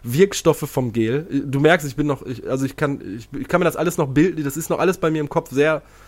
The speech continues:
präsent. Ähm, und dann gehst du weiter. Koste es, was es wolle. Wenn du unter Schmerzen läufst, scheißegal, du bringst das Ding jetzt nach Hause. Fünf Kilometer, vierzig Minuten, es ist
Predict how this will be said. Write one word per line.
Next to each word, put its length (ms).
präsent. 600
Ähm, 380
und 180
dann 140
gehst 240
du 80
weiter. 360
Koste 400
es, 180
was 200
es 160
wolle. 240
Wenn 140
du 60
unter 180
Schmerzen 480
läufst, 460
scheißegal, 800
du 80
bringst 480
das 160
Ding 200
jetzt 160
nach 120
Hause. 220
Fünf 580
Kilometer, 580
vierzig 520
Minuten, 500
es 200
ist 400